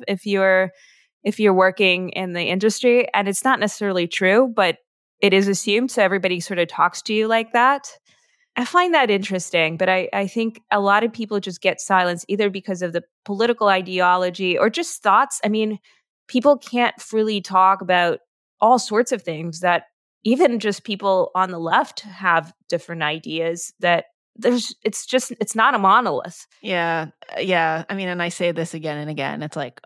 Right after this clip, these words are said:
Speaker 2: you know, a peop-, I, for one, and I think many people got into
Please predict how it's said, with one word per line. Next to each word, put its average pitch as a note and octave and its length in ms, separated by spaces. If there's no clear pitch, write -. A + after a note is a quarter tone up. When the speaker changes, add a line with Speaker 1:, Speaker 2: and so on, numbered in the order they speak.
Speaker 2:
you D3 120
know, C3+ 100
a G3 60
peop-, - 260
I, G3+ 480
for F#3 140
one, E3 340
and F3 100
I E3+ 60
think F3+ 180
many F#3 180
people E3 380
got F#3 320
into F3+ 880